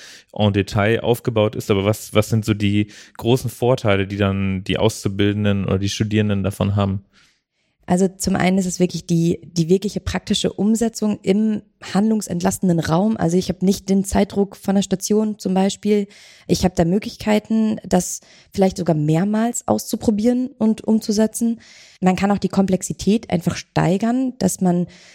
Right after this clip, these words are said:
Speaker 2: die Situation zuerst ein bisschen einfacher hält und dann immer wieder schwieriger gestaltet. Das kann man dann individuell an die Zielgruppe auch anpassen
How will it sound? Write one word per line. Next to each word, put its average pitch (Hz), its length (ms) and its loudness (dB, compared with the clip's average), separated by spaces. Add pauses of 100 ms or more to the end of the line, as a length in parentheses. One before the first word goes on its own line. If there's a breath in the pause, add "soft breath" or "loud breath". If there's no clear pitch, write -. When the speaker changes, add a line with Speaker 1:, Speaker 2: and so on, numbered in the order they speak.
(840 loud breath)
Speaker 2:
die - 200 2
Situation 175 520 0
zuerst - 340 -2
ein 165 40 -2
bisschen - 280 -6
einfacher 220 720 0 (800)
hält 214 480 0
und 175 220 0
dann 170 400 0
immer 170 300 0
wieder 165 320 0 (160)
schwieriger 180 480 0
gestaltet. 165 640 0 (180 loud breath)
Das - 160 -2
kann 208 100 2
man 208 120 2
dann 170 120 0 (160)
individuell 190 600 0
an 165 100 2
die 160 100 0
Zielgruppe - 540 -2
auch - 160 -2
anpassen 240 600 0